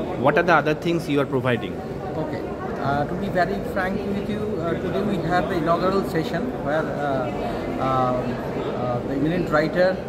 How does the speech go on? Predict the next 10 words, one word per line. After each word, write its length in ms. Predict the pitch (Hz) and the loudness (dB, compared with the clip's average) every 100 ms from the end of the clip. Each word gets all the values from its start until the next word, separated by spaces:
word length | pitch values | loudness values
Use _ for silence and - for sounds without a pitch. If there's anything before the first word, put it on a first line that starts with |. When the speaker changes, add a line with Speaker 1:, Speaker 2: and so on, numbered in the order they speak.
| - - | -6 -6
Speaker 2:
Shishottam 500 | - 156 185 185 170 | -4 -2 -2 -2 -2
Mukhopadhyay 400 | 175 180 180 175 | 0 2 2 2
was 180 | 156 147 117 | 2 0 0
there, 260 | 127 143 - - - - - 143 | 2 2 0 -4 -6 -6 -4 -2
along 420 | 151 160 175 175 | -2 0 0 0
with, 180 | 185 - - - | 0 -2 -4 -4
uh, 140 | 147 135 | 0 2
director, 580 | 143 160 156 175 175 147 127 135 - 135 | 2 0 0 0 0 0 -4 -4 -4 0
uh, 220 | 139 135 | 0 0
Debashish 360 | 139 151 170 | 0 -2 -2